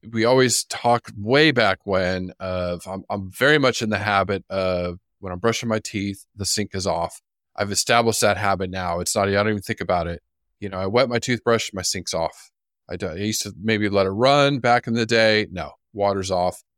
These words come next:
When I'm shaving, I'm very, I turn it off and on. So think about that, how you're using water, you know, showers, baths, all that stuff. Just take sh-, shorter <laughs> showers if you can. I'll leave that up to you.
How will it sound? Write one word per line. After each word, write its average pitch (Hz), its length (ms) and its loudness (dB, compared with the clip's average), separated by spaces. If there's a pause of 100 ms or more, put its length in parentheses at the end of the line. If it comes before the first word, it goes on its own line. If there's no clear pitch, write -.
When 92 160 -6
I'm 90 100 -6
shaving, 113 720 2
I'm 95 160 -10
very, 90 480 0
I 90 140 -6
turn 92 240 -8
it 101 60 -2
off 131 360 2
and 98 140 -10
on. 87 360 -4 (960)
So 117 100 -4
think 139 260 -2
about 127 240 4
that, 110 220 4
how 110 140 2
you're 104 140 2
using 101 380 -2
water, 98 460 4 (420)
you 110 140 -6
know, 92 240 -10 (480)
showers, 104 520 2
baths, 95 440 -2
all 90 160 -4
that 90 180 -2
stuff. - 240 -2
Just - 320 -8
take 110 200 -4
sh-, - 120 -4 (100)
shorter 107 280 0
<laughs> - 0 -
showers - 460 0
if - 100 -10
you 113 80 -6
can. 95 280 -2 (360)
I'll 113 180 4
leave 110 140 2
that 107 160 6
up 104 140 0
to 107 100 -4
you. 104 220 2